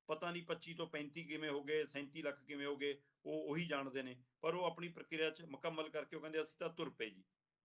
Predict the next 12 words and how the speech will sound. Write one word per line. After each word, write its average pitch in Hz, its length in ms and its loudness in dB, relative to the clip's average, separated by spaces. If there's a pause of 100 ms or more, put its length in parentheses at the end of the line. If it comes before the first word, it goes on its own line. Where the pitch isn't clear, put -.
(440)
ਸਿਮਰਜੀਤ 226 460 0
ਮਾਨ 196 320 6
ਕਾਫੀ 214 320 2
ਦੇਰ 214 160 2
ਬਾਅਦ 214 160 0
ਕੱਲ੍ਹ 202 280 0
ਸਰਗਰਮ 165 560 -2
ਭੂਮਿਕਾ 170 280 -2
'ਚ 160 80 -6
ਸਾਹਮਣੇ 180 340 -4
ਆਏ 160 200 4
ਅਚਾਨਕ, 170 380 -4